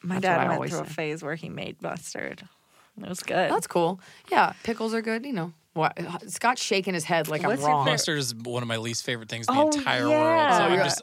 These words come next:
Speaker 3: I'm, my body's revolting.
Speaker 2: You're a ketchup
Speaker 3: So,
Speaker 2: man?
Speaker 3: I, anything other than mustard.
Speaker 2: Real anything?
Speaker 3: It, well, all right.
Speaker 2: No, you said anything.
Speaker 3: <laughs> I
Speaker 2: Bring
Speaker 3: hate
Speaker 2: out the gin. Gin. <laughs>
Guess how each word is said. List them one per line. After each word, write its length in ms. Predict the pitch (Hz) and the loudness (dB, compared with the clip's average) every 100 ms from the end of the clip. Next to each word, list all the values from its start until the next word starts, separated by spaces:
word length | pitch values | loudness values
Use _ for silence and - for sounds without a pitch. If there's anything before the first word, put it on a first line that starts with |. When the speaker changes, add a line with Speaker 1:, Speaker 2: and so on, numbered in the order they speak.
| - | -4
Speaker 3:
I'm, 280 | 165 151 147 | -4 -4 -2
my 120 | 131 | -4
body's 420 | 107 123 123 107 110 _ - | -2 -2 -2 -6 -12 _ -14
revolting. 300 | 120 107 - | -8 -2 0
Speaker 2:
You're 100 | 170 | 2
a 20 | 226 | 2
ketchup 360 | 190 190 196 | 0 2 2
Speaker 3:
So, 20 | |
Speaker 2:
man? 300 | 196 208 220 190 - - 190 _ - | 2 0 0 -6 -18 -20 -20 _ -18
Speaker 3:
I, 100 | 113 - | -16 -6
anything 420 | 185 196 180 180 | -2 0 -2 -2
other 160 | 165 139 | -2 -4
than 100 | 120 | -6
mustard. 440 | 110 107 - 95 - - | -6 -6 -8 -10 -8 0
Speaker 2:
Real 240 | 180 180 | 4 4
anything? 600 | 185 185 190 226 220 226 220 _ | 4 4 4 2 2 0 -8 _
Speaker 3:
It, 160 | 120 139 _ _ | -6 -6 _ _
well, 240 | 135 117 104 - | -10 -8 -6 -6
all 60 | |
right. 220 | 110 87 87 | -8 -8 -2
Speaker 2:
No, 280 | 180 185 190 | 4 6 6
you 100 | 226 | 2
said 280 | - 302 330 | 2 4 6
anything. 720 | 349 359 330 - 294 294 294 - | 6 4 0 0 0 0 -2 -8
Speaker 3:
<laughs> 140 | - - | -16 -4
I 120 | 135 | 0
Speaker 2:
Bring 220 | 302 311 | 2 2
Speaker 3:
hate 60 | 302 | 4
Speaker 2:
out 260 | 294 302 - | 2 2 -2
the 100 | 294 | -4
gin. 640 | 196 294 294 294 294 277 - - - - - | -2 -2 -4 -6 -8 -10 -12 -12 -10 -10 -4
Gin. 320 | 269 277 277 220 | 0 2 2 0
<laughs> 140 | 240 | 0